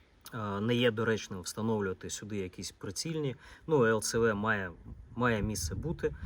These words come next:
а от саме мушка, вона винесена на газблок. Е, наступний недолік, за який я хотів сказати, це саме амбідекстерність ловера. Якщо ми зберемо,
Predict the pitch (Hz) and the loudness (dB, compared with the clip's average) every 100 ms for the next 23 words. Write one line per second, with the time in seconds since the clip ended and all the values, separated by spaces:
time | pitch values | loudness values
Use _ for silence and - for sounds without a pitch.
0 | - - - 107 101 98 101 113 110 110 | -12 -14 -8 -6 -4 -4 -6 0 2 2
1 | - 117 113 113 143 151 - 104 101 104 | 0 0 2 2 2 0 -4 -6 -2 0
2 | 120 95 113 113 107 107 98 92 101 110 | 0 -2 -4 -4 -4 -6 -6 -8 -2 -2
3 | 113 - 107 101 107 87 - - - - | -2 -6 -10 -8 -8 -8 -12 -20 -20 -20
4 | - - - - - - - 117 113 110 | -20 -20 -20 -20 -20 -20 -10 -2 0 0
5 | 113 113 123 - 196 - 165 156 135 175 | 0 0 -2 -2 -2 0 0 0 0 0
6 | 220 185 - - - 147 151 185 165 139 | 0 -2 -8 -14 -8 -6 -4 -4 -2 -2
7 | 147 156 135 - 143 156 147 131 110 - | -4 -6 -8 -6 0 0 0 -6 -4 -2
8 | 156 175 - 147 151 139 131 139 123 139 | -2 -2 -4 -4 -4 -6 -6 -8 -8 -4
9 | 143 151 - - 127 - - - 139 147 | -2 -2 -4 -6 -6 -6 -8 -10 -4 -2
10 | 131 110 - - - - - - - - | -2 -6 -14 -20 -20 -14 -14 -14 -20 -18
11 | - - - 110 - 170 185 175 - - | -16 -14 -12 -12 -8 -4 -4 -4 -8 -16
12 | - - - - - - - - _ _ | -20 -20 -20 -14 -14 -14 -18 -20 _ _
13 | _ - 123 139 151 160 | _ -12 -6 -4 -2 -4